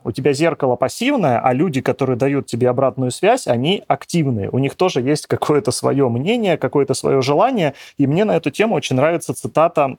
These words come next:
Ремарка, который говорил, что то, что вы думаете обо мне,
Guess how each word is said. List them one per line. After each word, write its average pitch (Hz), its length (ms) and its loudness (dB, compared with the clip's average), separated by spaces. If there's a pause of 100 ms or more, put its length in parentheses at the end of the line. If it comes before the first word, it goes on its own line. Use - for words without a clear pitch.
(140)
Ремарка, 143 640 2 (360)
который 165 340 0
говорил, 139 420 2
что - 240 -2
то, 175 180 2
что 135 400 0
вы 151 260 2
думаете 120 560 0
обо 117 180 0
мне, 214 340 0